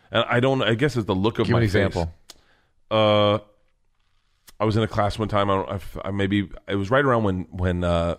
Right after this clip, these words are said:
Speaker 1: Moonlighting was on,
Speaker 2: Mm-hmm.
Speaker 1: and someone brought up, the teacher brought up Sam Cooke. And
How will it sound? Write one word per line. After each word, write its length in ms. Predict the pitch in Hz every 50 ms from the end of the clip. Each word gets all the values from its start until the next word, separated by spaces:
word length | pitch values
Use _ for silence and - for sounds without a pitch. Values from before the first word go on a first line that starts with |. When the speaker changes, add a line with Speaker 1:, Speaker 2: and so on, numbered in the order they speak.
| - -
Speaker 1:
Moonlighting 500 | 90 92 98 101 104 104 107 110 110 113
was 160 | 113 107 117
on, 260 | 117 120 123 127 -
Speaker 2:
Mm-hmm. 220 | 92 82 92 95 101 107 - _ _ _ _ -
Speaker 1:
and 280 | 104 104 101 98 95
someone 300 | - - 120 113 117 113 101
brought 200 | 107 101 98 98
up, 240 | 95 90 - - - - _ -
the 80 | 98 -
teacher 260 | - 131 117 104 107
brought 180 | 87 98 95
up 100 | 92 -
Sam 340 | - - - 101 95 92 90 -
Cooke. 380 | - - 101 76 - - - - _ _ _ _ _ _ - - - - - _ _ _
And 340 | - 101 101 98 95 98 95